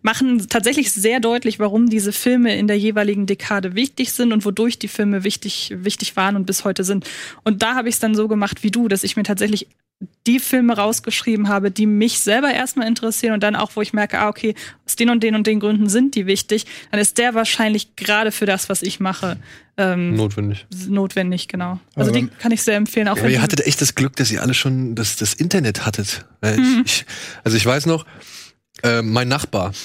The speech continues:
Speaker 2: der wirklich im Haus nebenan gewohnt hat, André, auch Grüße an dieser Stelle, der war auch riesengroßer Filmfan.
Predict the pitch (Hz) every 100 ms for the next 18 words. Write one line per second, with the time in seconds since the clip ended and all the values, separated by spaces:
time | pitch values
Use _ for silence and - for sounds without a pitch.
0 | - - 110 113 127 117 123 117 123 123
1 | 117 104 110 113 101 104 101 95 - 110
2 | 113 110 101 87 - _ - 113 101 113
3 | 107 107 104 107 - 113 113 - - -
4 | - 117 110 110 123 113 - 120 120 113
5 | 113 110 113 104 113 104 104 92